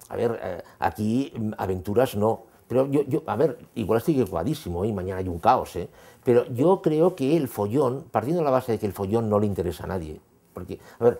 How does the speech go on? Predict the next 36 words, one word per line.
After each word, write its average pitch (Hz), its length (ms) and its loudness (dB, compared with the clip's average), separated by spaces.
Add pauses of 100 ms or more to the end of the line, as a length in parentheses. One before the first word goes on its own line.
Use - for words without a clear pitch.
(140)
¿a 117 120 -4
quién 165 160 0
le 175 80 0
puede, 131 460 -2
le, 117 340 -4
a 110 60 -10
quién 147 160 -8
le 156 80 -6
puede 135 100 -8
interesar 120 400 -8
un 110 160 -4
caos 92 320 -6
en 80 140 -12
Grecia? - 300 -18 (920)
Es - 80 -20
que, - 100 -18
es - 80 -18
que 127 80 -6
a - 20 -6
nadie, 107 280 -8
o 82 60 -10
sea, 85 140 -10
es 87 80 -6
decir, 98 200 -6 (280)
eh, - 160 -8
insisto, 123 500 -6
es, - 220 -8
es 113 160 -8
mucho 139 240 -6
mejor, 135 400 0 (320)
eh, 104 200 0 (180)
pactar 113 340 2
las 107 180 0
cosas, 156 420 -4 (440)
recuperar 101 500 -4
algo, 123 360 -2